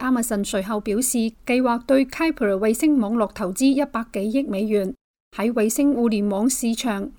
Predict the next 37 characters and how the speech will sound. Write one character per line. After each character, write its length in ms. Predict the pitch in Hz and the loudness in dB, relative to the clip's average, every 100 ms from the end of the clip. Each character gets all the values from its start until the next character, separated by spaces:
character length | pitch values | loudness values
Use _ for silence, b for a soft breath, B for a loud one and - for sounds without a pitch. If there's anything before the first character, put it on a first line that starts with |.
| - | -14
SpaceX 680 | - 240 294 311 240 202 - | -6 0 2 2 0 -2 -4
嘅 300 | - 240 254 | -6 -6 -6
星 320 | - - 320 330 | -6 0 2 4
鏈 360 | 214 202 262 | 2 2 0
Starlink 680 | - - 262 285 294 294 311 247 | -2 -2 0 2 2 4 4 4
網 200 | 226 233 | 2 2
絡 220 | 240 226 | 2 0
係 280 | - 247 240 | 0 -2 0
該 220 | 330 330 | 0 0
市 160 | 320 226 | 2 -2
場 240 | 240 190 | -2 -4
嘅 160 | 220 226 | -2 -2
早 180 | 214 233 | 0 -2
期 120 | 247 | -2
領 200 | 202 202 | -4 -2
先 240 | 220 285 277 | 0 4 2
者。 300 | 226 208 277 - - | 2 -2 -4 -8 -10
到 140 | - 254 | -2 2
目 220 | 240 208 | 2 0
前 260 | - 214 202 | -4 -4 -4
為 160 | 202 196 | -4 -4
止， 340 | 208 214 262 - - | -2 -2 -4 -8 -8
SpaceX 760 | - 254 294 311 233 214 - | -2 2 2 2 0 -2 -2
已 100 | 240 | 0
經 160 | 269 330 | 2 2
發 180 | 254 233 | 2 0
射 220 | 233 214 | 0 0
咗 240 | 220 233 - | 2 0 0
一 80 | 294 | -4
千 260 | - 302 294 | 0 2 4
七 140 | 320 | 2
百 160 | 262 233 | -2 -2
四 220 | 240 226 | 0 -2
十 140 | 226 | -2
顆 320 | 190 - 202 | -4 -2 0
衛 180 | 240 196 | 0 -2
星， 300 | 202 277 285 | 0 2 2